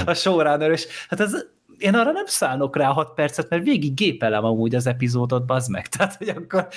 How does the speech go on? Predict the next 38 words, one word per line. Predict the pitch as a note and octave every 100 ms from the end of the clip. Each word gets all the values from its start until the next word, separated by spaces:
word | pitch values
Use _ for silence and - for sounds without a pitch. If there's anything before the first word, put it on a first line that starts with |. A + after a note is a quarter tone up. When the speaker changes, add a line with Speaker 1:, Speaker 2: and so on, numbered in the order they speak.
| B3+
Speaker 1:
nekem | - C3+ - F#3 F#3
nem | C4+
mondja | B3+ D3+ C3 C3+
el | C3+
még | C3 C3 B2+
utána, | C3 C3 B2+ A#2+ A#2+ B2 - - -
legyen | C#3 D3+ B2+
az | B2
akárki. | D3 D3+ G#2+ G#2 - G2 A2+ A#2+ - _ _ _
És, | C3+ B2 C3 - - - _
Speaker 2:
Mhm. | C3
Speaker 1:
ö, | C3+ C#3 C#3 C#3 C#3
mindegy, | D#3 E3 D#3 C#3+
úgyhogy | C#3+ C#3+ C#3+
én | C#3
ezt | C3
felfüggesztettem | - D3 C3+ B2 A#2+ B2 - A#2 - A2+ A2+ B2 B2 C3+
így, | A#2 A2+ - _ _ _
ö, | G#2+ A#2 A#2 A#2
az | A#2+
első | A#2+ A#2 - A2+
epizód | A2 A2+ A2 G#2+
után, | A2 A2+ G#2+
hogy | G#2+
ezeket | A2+ A2+ A2
megnézzem, | A2 G#2+ G#2+ G#2+ A2+
pedig | A#2+ A2+
még | A2+ A2
gondoltam | C#3 C3 B2 B2 A2+
is | -
rá, | G2+
hogy | F#2
na | B2+ G3
majd | F#3 C#3+
ezzel | C#3+ A#2+ B2+
milyen | B2 D#3 D#3+
jó | B2
adalékokat, | B2 B2+ A#2+ A#2+ B2+ B2 A#2 A#2